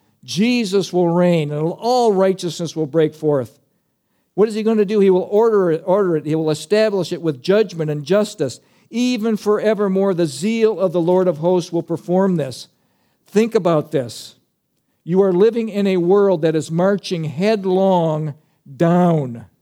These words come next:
We are not evolving. Antifa, Marxists, they want to think humanity is evolving and we're gonna save you and you're gonna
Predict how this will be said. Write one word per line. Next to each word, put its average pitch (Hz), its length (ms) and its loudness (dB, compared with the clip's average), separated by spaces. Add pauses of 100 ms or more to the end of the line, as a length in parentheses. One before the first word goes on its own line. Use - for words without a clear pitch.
(340)
We 180 140 4
are 170 80 0
not 208 220 2
evolving. 196 680 0 (680)
Antifa, 214 920 0
Marxists, 190 680 -2
they 185 140 2
want 196 200 2
to 185 60 0
think 196 280 -4 (220)
humanity 208 720 2
is 185 180 2
evolving 185 640 0
and 156 80 -4
we're 180 100 0
gonna 185 200 0
save 220 440 0
you 175 100 -2
and 165 80 0
you're 170 80 -2
gonna 175 220 0